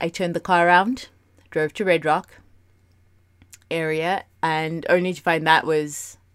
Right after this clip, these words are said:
raining, not snowing. So I was like, "Eh, a little bit of water, I can manage." Uh, and I set off on a hike that I've done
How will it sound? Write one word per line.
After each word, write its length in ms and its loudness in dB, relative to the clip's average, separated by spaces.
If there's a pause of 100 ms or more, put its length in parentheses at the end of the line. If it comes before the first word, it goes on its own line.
(400)
raining, 440 -4 (1120)
not 200 2
snowing. 440 2
So 160 -2
I 40 4
was 100 0
like, 240 0
"Eh, 220 4 (100)
a 40 -4
little 160 0
bit 100 2
of 80 4
water, 500 0 (160)
I 100 0
can 200 -8
manage." 520 -4 (520)
Uh, 240 2
and 200 -4
I 80 -2
set 200 -2
off 240 2
on 140 -6
a 60 -8
hike 500 -8 (440)
that 640 -6 (480)
I've 200 -4
done 580 -2